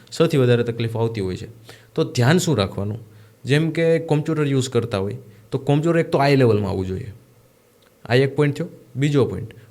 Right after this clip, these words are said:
મોબાઈલ યુઝ કરતા હોય, મોબાઈલ લોકો કેવી રીતે યુઝ કરે? જેમ કે આ મોબાઈલ છે ને, તો મ-, આવી રીતે યુઝ કરે, આવી રીતે. હાથનું પોઝિશન ખોટી છે,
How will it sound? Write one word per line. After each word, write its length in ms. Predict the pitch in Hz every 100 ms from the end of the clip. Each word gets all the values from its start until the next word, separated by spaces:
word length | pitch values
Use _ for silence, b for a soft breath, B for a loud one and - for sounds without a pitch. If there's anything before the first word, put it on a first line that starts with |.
| -
મોબાઈલ 300 | 139 165 160
યુઝ 160 | 156
કરતા 280 | - 135 127
હોય, 120 | 123 135 B B
મોબાઈલ 300 | 113 139 175
લોકો 220 | 180 190 196
કેવી 200 | 190 131
રીતે 140 | 113
યુઝ 200 | 110 110
કરે? 140 | 135
જેમ 120 | 143 135
કે 100 | 135
આ 40 |
મોબાઈલ 280 | 135 156 160
છે 60 |
ને, 60 | 165 110 -
તો 80 | -
મ-, 120 | 135
આવી 320 | 143 - 147 156
રીતે 140 | 117
યુઝ 220 | 107 98
કરે, 160 | 101 -
આવી 200 | 120 110
રીતે. 220 | 101 - - - - _ b b b b b b -
હાથનું 500 | 117 139 151 156 151
પોઝિશન 380 | 147 143 151
ખોટી 360 | 143 139 139 139
છે, 160 | 135